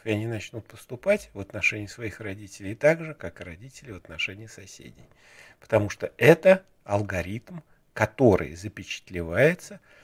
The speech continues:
на базе лимбической системы, самой древней, надежной и инстинктивно-гормональной. Это значит, что если будет какой-то непорядок, они будут пода-, впадать в гормональный транс,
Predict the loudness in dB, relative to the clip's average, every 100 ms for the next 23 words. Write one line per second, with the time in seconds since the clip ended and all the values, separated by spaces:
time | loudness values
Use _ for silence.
0 | _ _ _ 8 8 12 12 10 4 -10
1 | -12 -6 -4 -4 -8 -10 -14 -16 -16 -16
2 | -4 0 0 0 2 2 2 -2 4 4
3 | 2 -6 0 0 2 0 0 -2 -4 -6
4 | -6 -12 -16 -10 -10 -10 -10 -10 -10 -12
5 | -16 -20 _ _ _ _ _ _ _ _
6 | _ _ _ _ _ _ 6 8 10 8
7 | 8 6 4 -4 -2 -2 -2 -2 0 -4
8 | -8 -10 -2 4 4 2 -4 -4 -4 -6
9 | -2 -2 0 -6 -8 -8 -4 0 -2 -4
10 | -16 _ -6 -4 0 0 0 -6 -10 -2
11 | 0 0 -4